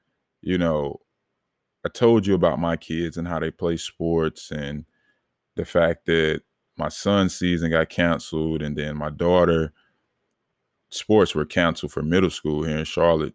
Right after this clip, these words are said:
you know, before the school year even started. They already made a decision. So you take that away, then you take away the fact that they can't really hang out with their friends. And, you know, even if they do, y-,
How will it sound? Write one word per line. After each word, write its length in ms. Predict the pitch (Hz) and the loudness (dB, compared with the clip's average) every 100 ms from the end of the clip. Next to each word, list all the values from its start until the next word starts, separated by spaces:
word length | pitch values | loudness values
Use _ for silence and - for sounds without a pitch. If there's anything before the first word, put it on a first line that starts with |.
| - | -8
you 120 | 76 | -8
know, 160 | 71 71 | -6 -8
before 320 | 71 - 78 | -10 -4 -2
the 80 | 78 | -2
school 320 | - 85 85 | -2 0 2
year 200 | 82 73 | 2 0
even 180 | 71 - | -4 -10
started. 460 | - 87 87 85 | 0 4 4 4
They 100 | 78 | 2
already 240 | 78 76 76 | 0 0 0
made 220 | 78 76 | -2 -4
a 40 | |
decision. 500 | 76 - 95 92 82 | -6 -8 -2 0 0
So 380 | 80 73 71 71 _ _ _ _ _ | -6 -4 -4 -6 _ _ _ _ _
you 100 | - | -8
take 300 | - 80 - | -2 -2 0
that 220 | 87 92 | 2 4
away, 420 | 85 87 82 82 | 6 4 4 2
then 140 | 82 80 | -2 -6
you 80 | 85 | -4
take 240 | 87 78 | -4 -2
away 160 | 78 76 | -4 -4
the 80 | |
fact 380 | 73 82 80 - | -2 0 0 -2
that 220 | 78 78 - _ _ _ _ _ - - | -6 -6 -8 _ _ _ _ _ -20 -6
they 80 | 87 | -4
can't 320 | - 117 104 | -2 2 2
really 240 | 85 87 87 | 4 2 4
hang 220 | 90 82 | 2 2
out 160 | 78 | 0
with 80 | 76 | -2
their 140 | 73 80 | -6 -8
friends. 960 | - 110 107 104 98 95 85 - - _ _ _ _ _ _ - | 0 2 4 4 4 2 -4 -14 -20 _ _ _ _ _ _ -8
And, 440 | 73 73 78 76 _ - | -4 -4 -4 -8 _ -8
you 120 | 95 | -2
know, 160 | 82 98 | 2 4
even 200 | 104 92 | 4 2
if 120 | 85 | 0
they 160 | 82 82 | -2 -2
do, 640 | 82 123 104 90 85 - _ | 2 6 6 4 0 -6 _
y-, 100 | - | -16